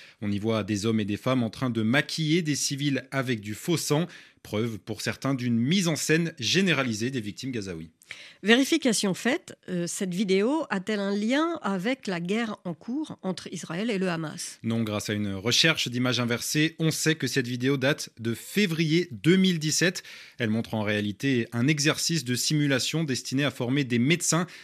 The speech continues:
Speaker 1: dans le tri des patients en cas d'urgence. Une formation réalisée par l'association Médecins du Monde en lien avec une entreprise gazaoui spécialisée dans le maquillage et les effets spéciaux pour le cinéma.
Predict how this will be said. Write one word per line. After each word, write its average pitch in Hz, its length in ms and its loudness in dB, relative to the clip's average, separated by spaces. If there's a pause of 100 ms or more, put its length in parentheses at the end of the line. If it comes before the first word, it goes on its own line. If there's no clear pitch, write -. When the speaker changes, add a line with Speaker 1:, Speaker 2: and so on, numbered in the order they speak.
(160)
Speaker 1:
dans 131 100 0
le 139 140 2
tri - 360 -2
des 143 140 0
patients 139 580 0
en 113 100 -6
cas 165 160 2
d'urgence. 135 560 0 (380)
Une 104 80 -2
formation 101 560 -2
réalisée 104 460 -2
par 113 160 -2
l'association 110 720 -4
Médecins 160 380 4
du 139 140 2
Monde 147 440 2
en 165 140 6
lien 156 320 4
avec 127 260 -2
une 117 80 0
entreprise 113 560 -4
gazaoui 135 580 2
spécialisée 123 600 -2
dans 120 100 0
le 110 140 0
maquillage 127 760 0
et 117 100 -2
les 107 260 0
effets 175 220 0
spéciaux - 440 -4
pour 117 160 -6
le 98 120 -4
cinéma. 147 600 2